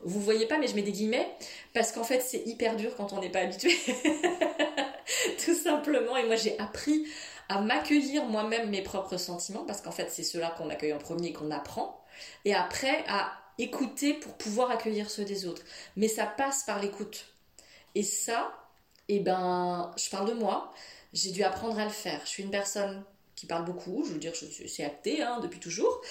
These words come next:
Par contre, j'ai appris à écouter et à laisser la place à l'autre,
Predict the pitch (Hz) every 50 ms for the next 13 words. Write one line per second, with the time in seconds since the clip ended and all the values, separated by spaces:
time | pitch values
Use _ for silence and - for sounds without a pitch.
0 | - - - - - - - - - - _ _ _ _ _ _ - 220 220 -
1 | - 277 311 302 - - 202 208 190 185 190 - 262 240 220 - 202 - - 202
2 | 208 - - - _ _ _ _ - 180 185 180 175 175 180 180 - 294 285 262
3 | 233 - 220 208 208 - 208 196 180 185 220 320 349 - - 190